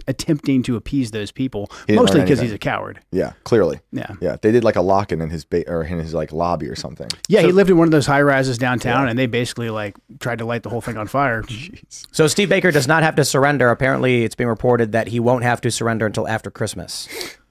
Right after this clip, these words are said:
Speaker 2: Okay, but still surrendering.
Speaker 4: Yeah.
Speaker 2: Sheesh.
Speaker 4: His self-surrender would be postponed until after Christmas, and the Justice Department has assigned a new A U S A
Speaker 2: Oh.
Speaker 4: to his case. You know,
Speaker 2: Oh.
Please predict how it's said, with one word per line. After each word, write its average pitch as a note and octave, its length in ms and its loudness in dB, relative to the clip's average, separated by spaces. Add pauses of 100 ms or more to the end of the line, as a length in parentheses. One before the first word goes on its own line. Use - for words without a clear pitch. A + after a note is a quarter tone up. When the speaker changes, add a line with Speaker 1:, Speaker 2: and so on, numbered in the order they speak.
(360)
Speaker 2:
Okay, G#2+ 280 -6
but G2+ 100 -2
still A2 220 0
surrendering. E2+ 520 -8 (480)
Speaker 4:
Yeah. A2+ 260 0 (280)
Speaker 2:
Sheesh. - 540 -18 (720)
Speaker 4:
His C3 140 2
self-surrender D3 520 2
would C#3 80 4
be B2 80 0
postponed C3 340 2
until B2+ 200 2
after B2 260 0
Christmas, B2 460 0
and A#2+ 80 -4
the A2 40 -2
Justice B2 360 0
Department A#2 380 -2
has A2+ 100 -2
assigned A2+ 340 0
a G#2+ 60 -2
new A2+ 480 2
A A#2+ 100 0
U A2+ 300 0
S G#2 180 -4
A G#2 320 -2 (100)
Speaker 2:
Oh. E2 220 -14 (340)
Speaker 4:
to B2 120 4
his G#2+ 180 0
case. G#2+ 540 -2 (880)
You D#3 80 4
know, D#3+ 320 2
Speaker 2:
Oh. - 0 -